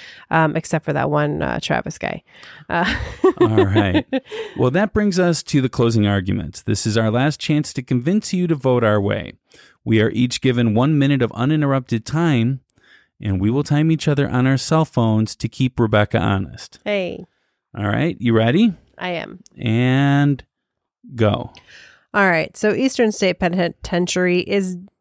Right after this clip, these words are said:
Speaker 1: definitely haunted. Um, I, you know, first of all, lots of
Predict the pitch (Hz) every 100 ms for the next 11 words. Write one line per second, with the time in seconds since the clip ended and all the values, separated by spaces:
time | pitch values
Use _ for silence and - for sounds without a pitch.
0 | - - - - - 175 - 170 156 156
1 | 156 156 160 156 - - 175 165 160 156
2 | 156 160 _ - - - _ - 185 208
3 | 190 170 - 214 - 175 170 160 151 -
4 | - 165 165 175 - 175 170 165